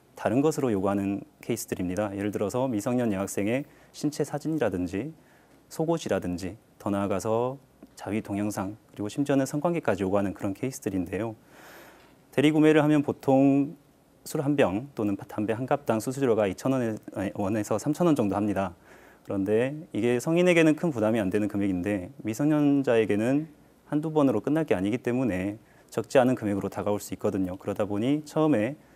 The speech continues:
단순한 신체 사진이라든지 뭐 양말을 요구하는 이런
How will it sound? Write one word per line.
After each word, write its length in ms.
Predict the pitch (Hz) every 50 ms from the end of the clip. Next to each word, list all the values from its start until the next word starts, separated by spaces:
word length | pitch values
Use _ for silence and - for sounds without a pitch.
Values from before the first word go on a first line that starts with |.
| _ _
단순한 380 | - 113 113 107 139 135 127 127
신체 520 | - 160 156 - 165 151 151 151 151 160 -
사진이라든지 880 | - - 143 135 - 160 156 143 123 104 101 95 95 87 107 110 98 90 - - - _ _
뭐 220 | _ 101 92 90 92
양말을 440 | 92 92 101 107 117 127 117 104 98
요구하는 420 | 98 90 104 101 92 90 90 101
이런 300 | 104 95 104 107 104 110